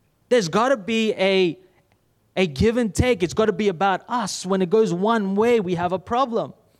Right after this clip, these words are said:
This could save someone's marriage. In fact, in Ephesians chapter five, verse twenty-eight, it says,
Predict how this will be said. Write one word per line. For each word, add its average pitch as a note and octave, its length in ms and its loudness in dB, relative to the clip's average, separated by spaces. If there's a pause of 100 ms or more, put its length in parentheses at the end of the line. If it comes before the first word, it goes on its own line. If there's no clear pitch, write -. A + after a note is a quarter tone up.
(1120)
This A3 160 -2
could G3 160 -2
save F#3+ 240 2
someone's E3+ 340 0
marriage. C4+ 640 0 (2000)
In G3+ 100 2
fact, A#3+ 240 0
in G#3+ 120 2
Ephesians A3+ 600 0
chapter A3 280 -2
five, A3+ 320 2
verse F#3 160 0
twenty-eight, G#3+ 520 0
it F3+ 120 -2
says, G3 240 0